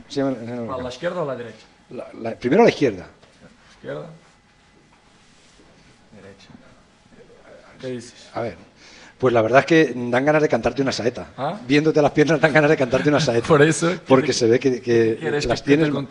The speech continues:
Speaker 2: que te
Speaker 1: las tienes
Speaker 2: conteste?
Speaker 1: marcadas.
Speaker 2: Es, es normal, yo ya estoy acostumbrado.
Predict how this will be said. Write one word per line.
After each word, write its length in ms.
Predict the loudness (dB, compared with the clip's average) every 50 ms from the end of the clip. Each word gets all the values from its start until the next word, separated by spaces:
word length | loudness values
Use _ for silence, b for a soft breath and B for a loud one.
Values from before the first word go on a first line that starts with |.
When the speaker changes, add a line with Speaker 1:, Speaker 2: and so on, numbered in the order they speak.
| -14 -14
Speaker 2:
que 100 | -12 -8
te 0 |
Speaker 1:
las 120 | -8 -6 -4
tienes 320 | -2 0 0 0 -2 -4
Speaker 2:
conteste? 200 | -6 -8 -8 -8 -8
Speaker 1:
marcadas. 160 | -8 -8 -10
Speaker 2:
Es, 280 | -12 -14 -16 -16 -18 _ _ _ _ _ _ _ _ _ _ _ _ _ _ _ _ _ -8 -6
es 60 | -4
normal, 520 | -2 -2 -2 -2 0 0 0 0 -2 -4 -10
yo 80 | -10 -10
ya 100 | -8 -8
estoy 180 | -8 -6 -6 -6
acostumbrado. 720 | -6 -6 -8 -12 -10 -8 -8 -6 -4 -6 -6 -6 -10 -16